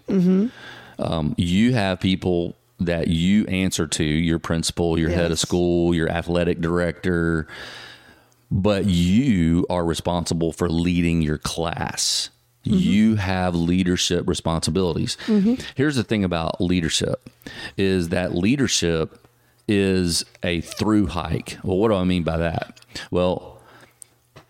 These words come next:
Speaker 2: me and the boys were on a trail this past weekend called the Foothills Trail. The Foothills Trail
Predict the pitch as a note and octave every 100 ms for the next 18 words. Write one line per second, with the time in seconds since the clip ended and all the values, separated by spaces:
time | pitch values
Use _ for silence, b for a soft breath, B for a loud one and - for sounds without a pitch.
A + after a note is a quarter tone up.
0 | - G2+ A#2+ G#2+ F#2+ G#2+ G2+ F2+ F#2 F2+
1 | D#2+ - G2 F2+ D#2+ E2 F2 F2+ E2+ F2+
2 | E2 E2+ D#2+ - E2 D#2 - F2+ E2 G2
3 | F2+ E2 E2+ - F#2 D#2 D#2+ - B B
4 | B B B B B _ F#2+ - D3+ D#3
5 | A2 F2 - A#2 G2 F2 -